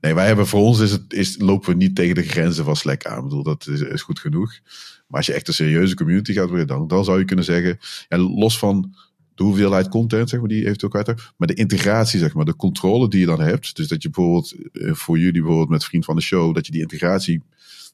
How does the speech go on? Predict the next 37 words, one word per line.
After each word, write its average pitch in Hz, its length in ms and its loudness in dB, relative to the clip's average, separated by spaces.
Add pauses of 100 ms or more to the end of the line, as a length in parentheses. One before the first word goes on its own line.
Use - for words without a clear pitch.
(100)
nog 117 420 0
beter 92 360 2
kunt 85 160 -2
maken 80 500 2 (520)
met 85 300 0
je - 100 0
eigen, 82 440 2
met, 80 220 -2
met, 80 220 0
met, 80 260 -4 (220)
met 78 160 -4
het 78 120 -4
podcastplatform, 95 840 -2
met 71 140 -2
donaties 82 520 0
of 69 100 0
weet 78 100 4
ik 110 100 2
wat 117 140 0
allemaal. 80 400 2 (320)
Ja, 73 80 -4
dat 90 180 0
zou, 71 340 0 (280)
ja, 65 180 -4
misschien - 280 -6
is 71 100 -4
dat 76 160 0
wel, 71 340 2
eh, 69 140 0 (680)
zou 78 240 2
dat 76 120 2
toegevoegde 78 360 0
waarde 87 300 4
zijn 82 280 4
om, 85 240 2
om 85 220 0
een, 82 200 2